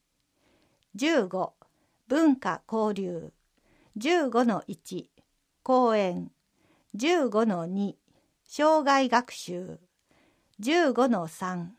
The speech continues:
展示。十五の四、図書館。十五の五、その他の項目。十六、市民情報広場。十六の一、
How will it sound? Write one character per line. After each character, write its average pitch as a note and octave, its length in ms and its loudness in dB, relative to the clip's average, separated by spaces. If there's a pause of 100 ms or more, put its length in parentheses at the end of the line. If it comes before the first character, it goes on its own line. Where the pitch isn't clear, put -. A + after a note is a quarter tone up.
(480)
展 A#3+ 360 4
示。 F3+ 220 -10 (760)
十 E4 300 -2
五 C4 160 0
の F#3+ 240 0
四、 G3+ 380 -4 (400)
図 A3 100 -6
書 C#4+ 180 -4
館。 D3+ 360 -14 (840)
十 C#4+ 340 0
五 A3 200 2
の F3 260 -4
五、 F#3 320 -6 (480)
そ B3+ 160 -4
の D4 160 0
他 C4+ 140 0
の F3+ 160 -2
項 F#3 340 -4
目。 E3 440 -14 (880)
十 C#4 300 2
六、 A#3 500 -6 (500)
市 - 200 -4
民 D#4 280 2
情 D4 280 2
報 B3+ 300 2
広 G3+ 340 -6
場。 - 200 -10 (680)
十 D#4 280 0
六 D#4 280 2
の G3+ 280 0
一、 - 440 -14